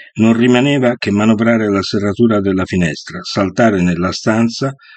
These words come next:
aprire un secondo buco nel vetro dello sportello e l'affare era nel sacco. Cento franchi in biglietti e monete d'oro e d'argento,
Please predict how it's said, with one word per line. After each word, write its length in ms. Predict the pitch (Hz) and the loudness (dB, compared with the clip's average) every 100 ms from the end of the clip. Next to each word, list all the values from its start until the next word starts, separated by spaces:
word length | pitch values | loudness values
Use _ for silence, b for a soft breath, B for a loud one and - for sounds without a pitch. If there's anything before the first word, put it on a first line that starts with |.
| b | b
aprire 680 | 98 95 113 117 87 87 - | -4 0 4 4 2 -4 -4
un 160 | 95 | -6
secondo 520 | - 104 - 120 101 | -4 -6 2 2 4
buco 300 | 95 110 - | 2 0 0
nel 180 | 90 87 80 | -2 -2 -2
vetro 380 | 110 98 - 85 | 0 0 -2 -6
dello 240 | 85 85 | -6 -8
sportello 720 | 87 - 117 - 85 76 80 - | -8 -2 -2 0 -4 -2 -8 -4
e 140 | - | 2
l'affare 540 | 113 117 - 98 95 98 | 4 2 0 -2 0 -2
era 180 | 92 | -2
nel 200 | 87 87 | 0 -2
sacco. 500 | 85 - 87 _ - - _ _ | -4 -6 -8 _ -18 -18 _ _
Cento 400 | - - 123 - | -2 0 0 -2
franchi 440 | 135 131 139 135 131 | -2 2 2 0 0
in 160 | 101 | 2
biglietti 720 | 101 110 107 123 135 _ 131 - | 4 4 4 2 2 _ -6 -2
e 100 | 107 | 2
monete 460 | 113 113 113 113 | 4 6 4 2
d'oro 240 | 101 113 104 | 2 2 2
e 60 | |
d'argento, 800 | 92 92 87 - 76 73 - - | 2 0 -2 -4 -6 -8 -18 -20